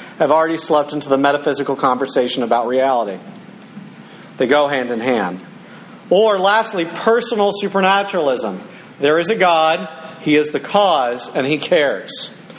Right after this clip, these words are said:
This is the basis of the big three Middle Eastern religions, Judaism, Christianity, and Islam. So let's cover all three. Next slide. Naturalism.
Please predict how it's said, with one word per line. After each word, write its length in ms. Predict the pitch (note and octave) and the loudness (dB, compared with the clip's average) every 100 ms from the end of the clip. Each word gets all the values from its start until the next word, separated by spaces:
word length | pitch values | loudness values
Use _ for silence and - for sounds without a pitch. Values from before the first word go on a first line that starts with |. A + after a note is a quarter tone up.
| - - - - | -18 -18 -18 0
This 280 | D3 A3 A3+ | 2 2 0
is 120 | G3 | -2
the 100 | F3+ | 0
basis 500 | D#3+ E3 E3+ F3+ D3+ | 2 2 0 -2 -2
of 120 | D3+ | 0
the 80 | C3+ | 0
big 300 | C3+ F#3 F#3 | 2 0 0
three 280 | - D#3+ D#3+ | -2 0 2
Middle 300 | D#3+ D#3 E3 | 2 2 0
Eastern 400 | C#3+ C#3 C#3+ B2+ | -2 -4 -2 0
religions, 560 | B2+ D3+ E3 C3 B2 - - - - | 2 2 2 -2 -4 -6 -10 -16 -16
Judaism, 680 | - D3 D3+ D3 C#3+ D3 D3 | -2 2 4 2 2 0 -2
Christianity, 680 | C#3+ E3+ C3 - B2 A#2+ A#2 | -2 -2 0 0 0 0 0
and 180 | A2+ A2+ | -2 0
Islam. 540 | D#3 D#3 - G2 F2 - - - - - | 2 2 0 -4 -4 -8 -20 -18 -18 -10
So 200 | - C#3+ | 0 2
let's 380 | C#3+ F#3+ A#3+ - | 4 2 2 -2
cover 560 | G3+ E3 C#3+ D#3 D#3+ - - - - | 0 2 2 -2 -6 -18 -20 -6 0
all 440 | C#3+ C3+ B2+ B2+ - - | 2 2 0 -2 -10 -4
three. 540 | A#2 A#2+ A#2+ A2+ F#2+ - - - | 0 2 2 0 -2 -8 -18 -6
Next 240 | D#3 C3 - | -2 -2 -2
slide. 300 | G#2 E2 - - - - - - - - - - - - - - - - | -2 -4 -4 -6 -6 -10 -14 -16 -18 -20 -20 -20 -20 -20 -20 -20 -20 -10
Naturalism. 880 | C#3+ E3 A3+ A3+ A3 F#3 C#3+ B2+ F#2+ | -2 2 2 0 0 2 2 0 -6